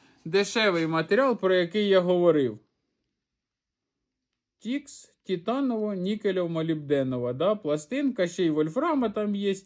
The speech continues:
дев'ять відсотків, але суті великого значення воно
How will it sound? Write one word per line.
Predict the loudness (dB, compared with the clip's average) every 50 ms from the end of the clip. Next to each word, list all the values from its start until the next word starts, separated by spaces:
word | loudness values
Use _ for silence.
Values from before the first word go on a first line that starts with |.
| _ _ _ _ _ _ _ _ _ _ _ _
дев'ять | -2 2 2 4 4 4 2 0 -2
відсотків, | -6 -6 -4 0 0 0 0 -2 -4 -4 -4 -2
але | 0 0 0 0 -2 -4 -6 -10 -14
суті | -16 -14 -10 -10 -10 -10 -6 -6 -4 -4
великого | -4 -4 -6 -6 -6 -6 -6 -6 -6 -6
значення | -4 -4 -4 -4 -4 -8 -12 -10 -8 -8
воно | -8 -10 -10 -10 -10 -10 -12